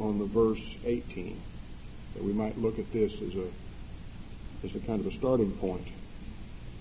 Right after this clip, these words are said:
for this evening's lesson. It's very informative, I think, to look at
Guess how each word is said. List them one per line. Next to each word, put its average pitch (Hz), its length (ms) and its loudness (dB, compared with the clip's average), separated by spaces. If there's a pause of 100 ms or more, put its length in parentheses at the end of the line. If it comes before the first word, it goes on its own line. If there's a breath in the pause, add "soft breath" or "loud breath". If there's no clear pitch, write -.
(240)
for 104 100 2
this 90 180 0
evening's 95 340 0
lesson. 98 340 -2 (3250)
It's - 160 4
very 170 240 10
informative, 139 680 6
I 104 100 2
think, 120 360 0
to 117 60 4
look 120 320 4
at 113 200 2